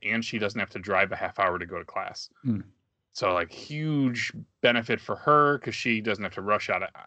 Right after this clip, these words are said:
Speaker 1: rush out of here in the morning. She gets to see the kid before she goes to, to work, and, um,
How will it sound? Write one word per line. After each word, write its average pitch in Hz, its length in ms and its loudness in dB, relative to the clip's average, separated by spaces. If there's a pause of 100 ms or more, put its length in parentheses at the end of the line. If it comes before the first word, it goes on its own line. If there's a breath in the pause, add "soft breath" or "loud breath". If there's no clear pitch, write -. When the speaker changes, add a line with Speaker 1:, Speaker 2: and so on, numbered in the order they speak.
Speaker 1:
rush 110 240 -2
out 123 140 6
of 120 80 -2
here 123 140 4
in 113 60 4
the 113 80 4
morning. 110 380 2
She 110 160 -10
gets - 280 -14
to 110 100 -8
see 98 420 -8 (640 soft breath)
the 107 80 0
kid 123 260 6
before 117 280 4
she 107 160 -4
goes 92 260 -4
to, 95 240 -14 (280)
to - 80 -10
work, 139 440 2
and, 92 460 -8
um, 98 320 -8